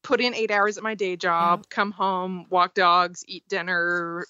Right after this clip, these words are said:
Speaker 1: write for four or five hours, fall into bed exhausted, get up,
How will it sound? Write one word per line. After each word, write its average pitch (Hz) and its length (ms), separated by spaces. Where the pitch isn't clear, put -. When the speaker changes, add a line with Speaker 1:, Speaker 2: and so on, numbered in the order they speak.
Speaker 1:
write 185 400
for 185 180
four 180 240
or 180 60
five 175 300
hours, 170 500
fall 196 340
into 185 180
bed 165 200
exhausted, 165 560
get 160 120
up, 160 120